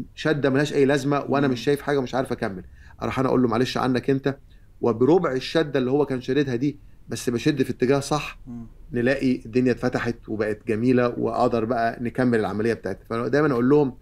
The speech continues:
Speaker 1: "It is not the force of the ret-"، المانوفر ده اسمه retraction، إنك تشد حاجة أنسجة بعيد عنك عشان تشوف حتة تانية.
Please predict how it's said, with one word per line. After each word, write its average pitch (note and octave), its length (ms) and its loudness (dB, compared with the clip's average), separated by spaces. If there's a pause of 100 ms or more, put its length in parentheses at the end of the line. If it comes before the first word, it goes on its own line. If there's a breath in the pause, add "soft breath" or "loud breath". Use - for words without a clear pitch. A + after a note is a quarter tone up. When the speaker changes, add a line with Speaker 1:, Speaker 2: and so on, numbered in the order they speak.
(600)
Speaker 1:
"It - 140 -4
is A2 60 -2
not C3 360 -2
the - 20 4
force - 580 2 (180)
of A#2 40 -4
the G#2+ 140 -8
ret-"، A#2 360 -6
المانوفر C3+ 440 4
ده D#3+ 140 2
اسمه D#3+ 180 -2
retraction، B2+ 480 -2
إنك A2+ 160 -6
تشد C3 280 -4
حاجة C#3+ 380 0 (720 loud breath)
أنسجة C3 340 0
بعيد B2+ 160 4
عنك C#3+ 260 0
عشان A#2 200 -6
تشوف - 160 -12
حتة C3 200 -2
تانية. G#2+ 280 -4